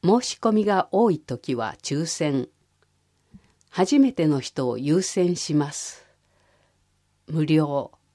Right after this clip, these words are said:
当選者には十一月七日金曜日までにメールを送ります。申し込み。十月二十一日午前十時から十一月四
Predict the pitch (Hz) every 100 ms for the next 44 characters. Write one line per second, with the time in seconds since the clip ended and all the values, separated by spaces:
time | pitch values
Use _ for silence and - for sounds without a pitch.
0 | _ _ _ _ _ _ _ _ _ _
1 | _ 269 285 - 269 247 - 135 135 117
2 | 117 - 147 190 233 226 226 220 208 196
3 | 196 196 190 180 - 214 254 277 269 156
4 | 135 135 135 120 120 156 147 175 196 196
5 | 180 175 - 165 170 151 156 - - -
6 | _ _ _ _ _ _ _ _ _ _
7 | _ _ _ _ _ - 190 226 - -
8 | - 185 180 156 - _ _ _ _ _
9 | _ _ _ _ - 180 240 233 214 -
10 | 214 254 277 190 147 127 - 165 156 156
11 | 160 156 - - 240 269 214 156 127 123
12 | 262 208 135 127 131 123 110 - _ -
13 | - 160 214 - 202 190 185 185 185